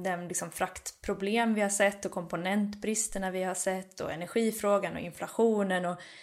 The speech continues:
så jag tror att det kommer bli ett ganska, eh, stökigt år, för att vi kommer kanske röra oss mellan de där ytterligheterna i, i någon form.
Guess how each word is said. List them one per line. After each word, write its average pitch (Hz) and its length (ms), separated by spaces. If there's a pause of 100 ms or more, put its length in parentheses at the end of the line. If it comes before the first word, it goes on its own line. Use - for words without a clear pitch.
(160)
så 190 400
jag 226 240
tror 277 200
att - 120
det 202 80
kommer 196 260
bli 196 220
ett 185 160
ganska, 180 560 (640)
eh, 185 460 (120)
stökigt - 680
år, - 220 (140)
för - 120
att 226 240 (100)
vi 226 220
kommer 254 320
kanske 220 280
röra 208 240
oss 285 120
mellan 202 280
de 185 140
där 175 240 (540)
ytterligheterna 185 720
i, 202 240
i 196 80
någon 240 720
form. 208 500